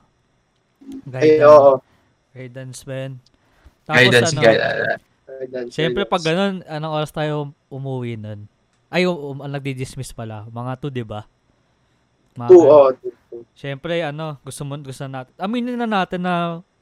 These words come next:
Speaker 2: ano, minsan gusto na natin gawin yung mga gusto natin gawin. Alam naman natin yun eh. Lahat naman tayo,
Speaker 1: Oo.
Speaker 2: kahit i-, ibang tao naman gustong gawin. Pero, nung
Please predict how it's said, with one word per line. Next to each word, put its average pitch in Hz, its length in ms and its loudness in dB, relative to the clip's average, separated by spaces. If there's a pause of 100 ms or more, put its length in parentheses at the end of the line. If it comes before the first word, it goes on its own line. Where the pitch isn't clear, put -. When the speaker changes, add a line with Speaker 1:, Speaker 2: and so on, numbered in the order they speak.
(120)
Speaker 2:
ano, 139 280 -10
minsan 151 520 -8
gusto 131 280 -12
na 135 100 -8
natin 127 560 -12 (320)
gawin 131 320 -10
yung 131 100 -10
mga 123 220 -8
gusto 120 160 -14
natin 120 260 -8
gawin. 120 320 -8
Alam 143 220 -8
naman 170 240 -6
natin 143 340 -6
yun 147 140 -10
eh. 120 160 -10
Lahat 131 280 -8
naman 143 240 -10
tayo, 131 300 -8
Speaker 1:
Oo. 147 60 -2
Speaker 2:
kahit 139 180 -2 (540)
i-, 160 140 -18
ibang 143 220 -8
tao 131 260 -10
naman 131 420 -14 (160)
gustong 123 320 -16
gawin. 117 320 -14 (380)
Pero, 180 420 -2 (1040)
nung 214 260 -6